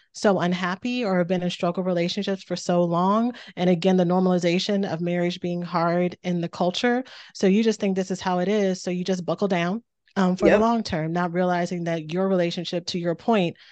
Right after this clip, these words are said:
Speaker 1: is different than what other people's, right? Um, other people go through crap, but
Speaker 2: Mm-hmm.
Speaker 1: their partner is bringing something different. Um,
Speaker 2: I
Speaker 1: and not that
Speaker 2: actually
Speaker 1: they're
Speaker 2: said
Speaker 1: perfect,
Speaker 2: that.
Speaker 1: but
Speaker 2: I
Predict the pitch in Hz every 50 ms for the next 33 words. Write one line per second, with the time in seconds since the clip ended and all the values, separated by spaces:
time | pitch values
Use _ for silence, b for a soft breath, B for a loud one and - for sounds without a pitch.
0 | b b b b 196 180 165 160 190 190 - - 190 185 180 175 185 175 180 175
1 | 170 160 170 165 - _ _ _ _ _ - 190 185 180 170 - - 135 - -
2 | - 160 - - 180 180 185 202 196 190 - _ _ _ - 185 185 170 165 156
3 | - 208 214 220 220 226 208 208 185 202 196 190 - - 180 - - 202 185 180
4 | 185 - b b b b b b 185 180 170 165 170 - 170 170 160 - - _
5 | _ - - 165 190 185 175 - 196 180 170 175 170 170 165 165 170 175 170 170
6 | 165 165 165 - - 175 160 - 165 156 160 151 - - 139 120 - _ B B
7 | B B B B B B - 196 185 175 170 165 165 156 156 170 - _ - -
8 | - 233 214 - 381 - 370 311 285 254 - - 214 190 - - 175 165 151 -
9 | - _ - 180